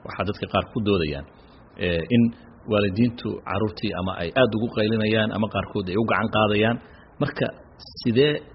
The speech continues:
loogu sheegi karaa ilmahan ama qaabkee loo mari karaa wacyigelinta markay noqoto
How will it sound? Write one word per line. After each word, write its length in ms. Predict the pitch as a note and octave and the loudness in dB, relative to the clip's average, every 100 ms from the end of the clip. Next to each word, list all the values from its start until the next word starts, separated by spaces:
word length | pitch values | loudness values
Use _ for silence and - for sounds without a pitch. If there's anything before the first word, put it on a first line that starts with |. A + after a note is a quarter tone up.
| - - | -20 -6
loogu 360 | A2+ A2 G#2 B2+ | -2 0 0 -2
sheegi 380 | - A2 A2 G2+ | -4 2 2 2
karaa 360 | - G2 F2 D#2+ - | -2 -4 -2 -2 -4
ilmahan 480 | F#2+ G#2 G#2+ E2 C#2 - - - | 0 0 0 -4 -10 -16 -20 -4
ama 240 | G2+ A2+ | 2 2
qaabkee 440 | - A2 G2 - C#3+ | 2 -4 -4 -2 2
loo 180 | C3 B2+ | 4 4
mari 200 | B2 F#2 | 4 0
karaa 240 | - F2 | -6 -4
wacyigelinta 480 | F2 E2 E2+ G2 - | -2 -2 -2 -6 -6
markay 240 | F2+ - F2 | -10 -6 -8
noqoto 360 | D#2 E2 - | -8 -10 -10